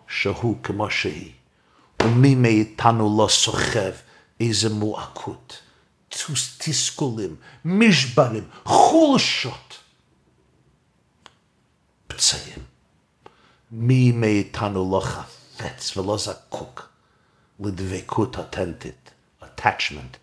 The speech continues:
הכלה ללא תנאים, לסוכה של יידישקייט שתופת-, שתוכל לפתוח את השערים שלה להטוטליות של זהותי?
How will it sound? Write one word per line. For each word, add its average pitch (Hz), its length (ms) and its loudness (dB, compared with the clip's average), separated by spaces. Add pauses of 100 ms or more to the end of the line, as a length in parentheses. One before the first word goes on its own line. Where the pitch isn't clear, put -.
(220)
הכלה 107 520 -2
ללא 98 380 -2
תנאים, 92 300 -6 (280)
לסוכה 123 480 2
של 101 220 0
יידישקייט 113 600 0 (280)
שתופת-, - 720 -6
שתוכל - 560 -2
לפתוח 107 540 0
את - 140 -6
השערים 104 480 -2
שלה 95 380 -2 (1000)
להטוטליות 98 1160 -2
של 87 240 0
זהותי? 85 680 -6